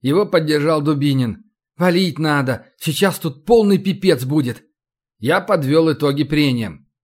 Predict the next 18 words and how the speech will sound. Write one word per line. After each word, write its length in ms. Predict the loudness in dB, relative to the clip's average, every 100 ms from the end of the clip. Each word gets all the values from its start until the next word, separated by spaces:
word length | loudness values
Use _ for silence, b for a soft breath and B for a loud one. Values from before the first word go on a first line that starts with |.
| _
"Тогда 280 | -4 2 2
уходим! 520 | 2 2 2 0 -8 _
Быстро!" 520 | -2 0 0 -4 -12 _ _ _ _ _ _ -6
Но 140 | -2
когда 320 | 0 2 2
через 280 | 2 0 0
дорогу 540 | 0 0 2 0 -2 B B
понеслась 440 | -4 -2 0 -2 0
первая 400 | 2 2 2 0
тройка, 440 | 0 0 0 -2
стало 340 | -4 -2 -2 0
понятно. 720 | 0 0 0 -2 -6 -16 _ _ _ _
Так 260 | 0 0
просто 320 | 0 0 0 -4
сменить 380 | -4 -2 -2
позицию 520 | -2 -2 -2 -4 -2 0
не 140 | 0
выйдет. 440 | 4 4 2 -2